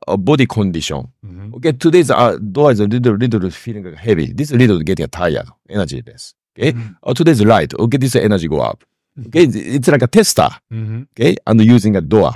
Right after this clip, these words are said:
Speaker 2: Mm-hmm.
Speaker 1: Yeah, it's not, but, uh, this is also like a form is, looks like a sword technique, drawing a sword. Yeah, this is one of the routine. And also, samurai people is that, okay?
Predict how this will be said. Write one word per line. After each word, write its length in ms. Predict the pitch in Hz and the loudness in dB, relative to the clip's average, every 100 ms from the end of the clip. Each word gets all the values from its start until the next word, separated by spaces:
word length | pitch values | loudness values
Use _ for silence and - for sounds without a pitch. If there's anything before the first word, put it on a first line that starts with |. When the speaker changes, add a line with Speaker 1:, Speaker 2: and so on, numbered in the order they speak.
| - _ - | -8 _ -20
Speaker 2:
Mm-hmm. 280 | 101 90 107 135 | -18 -14 -14 -6
Speaker 1:
Yeah, 180 | 90 82 | -4 -2
it's 160 | 107 - | -4 -6
not, 120 | 113 - 156 | -2 0 0
but, 160 | 170 | 0
uh, 120 | - 107 | 2 2
this 220 | 98 123 | 0 -4
is 120 | 113 | -4
also 340 | 110 110 147 135 _ _ | -2 0 0 0 _ _
like 200 | - 104 | -4 2
a 160 | 95 90 - | 2 2 -2
form 280 | _ - 135 | _ 0 2
is, 100 | 127 | 2
looks 240 | 85 95 - | 0 -2 -4
like 140 | 85 | -2
a 80 | 80 | -4
sword 380 | - 120 95 - | 0 2 2 0
technique, 340 | 60 55 - _ _ _ - | -8 -10 -16 _ _ _ -2
drawing 360 | 117 117 104 80 | 2 4 4 0
a 60 | |
sword. 340 | - 69 50 - _ _ _ _ | -4 -6 -8 -12 _ _ _ _
Yeah, 200 | - 120 113 | 0 0 2
this 220 | 151 - | 0 0
is 60 | 123 | 2
one 240 | 110 107 | 4 4
of 100 | 98 | 2
the 80 | 87 | 2
routine. 440 | 87 78 73 64 _ _ _ _ - | 0 -2 -6 -12 _ _ _ _ -6
And 160 | 143 147 | -2 0
also, 560 | 202 214 - 156 156 | 0 0 4 4 4
samurai 500 | - - 175 202 202 | -2 -4 0 2 2
people 360 | 185 196 - 180 | 2 -2 2 2
is 120 | 101 | 2
that, 160 | 87 - | -2 -2
okay? 300 | 107 131 | 0 0